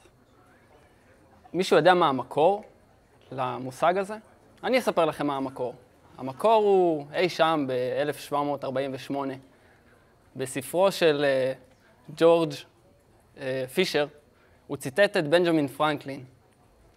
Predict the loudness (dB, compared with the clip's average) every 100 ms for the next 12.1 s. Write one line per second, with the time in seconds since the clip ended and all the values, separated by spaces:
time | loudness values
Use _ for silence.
0 | _ _ _ _ _ _ -14 -4 -2 0
1 | 0 -2 -4 -4 0 -2 0 -2 -2 -2
2 | -4 -6 -8 -2 -2 2 2 2 0 -2
3 | -2 -6 -4 -4 -4 -6 _ -10 -4 -4
4 | -2 -2 -2 2 2 4 2 2 -4 -12
5 | _ -18 -16 -12 -8 -4 -4 -4 -2 0
6 | 4 2 2 -10 _ _ _ _ _ _
7 | -10 -10 -6 -2 2 2 0 -12 _ _
8 | _ -12 -6 -6 -2 0 0 -2 -12 -8
9 | 0 2 2 0 0 0 0 -2 -2 -4
10 | -8 -16 _ _ _ _ -4 -2 -2 -4
11 | 0 2 2 0 -2 -2 -2 -2 -2 -2
12 | -4